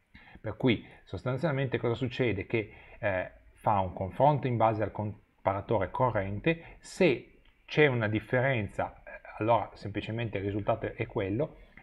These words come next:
altrimenti se ci sono dei pari merito va a utilizzare l'altro comparatore. Eh, il then comparing c'è anche con la versione, eh,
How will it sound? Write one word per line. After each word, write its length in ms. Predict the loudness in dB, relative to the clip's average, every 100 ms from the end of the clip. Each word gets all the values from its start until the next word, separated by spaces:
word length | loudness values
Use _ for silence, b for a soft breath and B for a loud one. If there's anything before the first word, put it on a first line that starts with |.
| -4
altrimenti 580 | -2 0 2 0 0
se 360 | -4 2 2 2
ci 140 | -8 -6
sono 180 | -2
dei 140 | 2 2
pari 260 | 4 0
merito 500 | 0 0 0 0 -2 B B
va 360 | -2 0 0 4
a 240 | 6 6
utilizzare 760 | 2 0 0 2 2 2 -2 2
l'altro 480 | 4 6 6 4 0
comparatore. 800 | -2 2 2 2 0 -2 -2 -8 -18 -20 -14 -14 -12 -16 -20 -20 -12 -10 -10 -14 -18 -12 b b b b b b b -14 -16 -20 -10 -10 -8 -12 -18 _ -20 -20 -20 _ _ -14
Eh, 120 | -12 -12 _ _
il 140 | -2 4
then 180 | 4
comparing 600 | 6 4 8 8 8 6
c'è 220 | 2 2 2
anche 320 | 2 2 0
con 140 | 2
la 80 | 2
versione, 920 | 4 0 0 -2 0 0 0 -4 -16
eh, 440 | -2 0 2 0